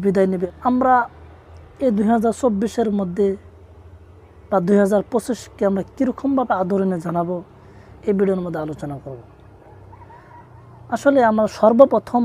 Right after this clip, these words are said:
আমরা কি করি, যে দুই হাজার চব্বিশ যাইতেছে, মানে একটা বছর যাইতেছে, আমরা ফুর্তি ফার্তা করে আমরা দুই হাজার পঁচিশকে আমরা আগমন করব, বা যেটা নতুন বছর পরে এটা আমরা ফুর্তি করে আমরা সেটাকে আমরা আগমন জানাবো।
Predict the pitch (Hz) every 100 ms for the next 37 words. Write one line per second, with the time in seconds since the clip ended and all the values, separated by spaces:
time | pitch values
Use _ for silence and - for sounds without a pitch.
0 | 226 196 180 247 220 196 202 - - -
1 | - - - _ _ _ - - - -
2 | - 190 190 202 202 208 - 240 214 233
3 | 220 202 214 - 208 208 - 196 208 202
4 | 226 226 233 220 208 208 220 - 247 -
5 | 262 233 233 233 226 226 214 208 196 -
6 | - - - - _ 196 180 208 196 208
7 | 196 - _ _ _ _ - - _ -
8 | 214 - - 240 202 190 202 202 196 185
9 | 170 160 - - - - 208 196 214 -
10 | _ _ _ _ 214 226 226 208 214 254
11 | 240 220 - 208 214 202 202 196 185 -
12 | 226 - 226 226 208 196 175 - 190 196
13 | 180 185 190 - - - 226 208 208 214
14 | 202 175 156 135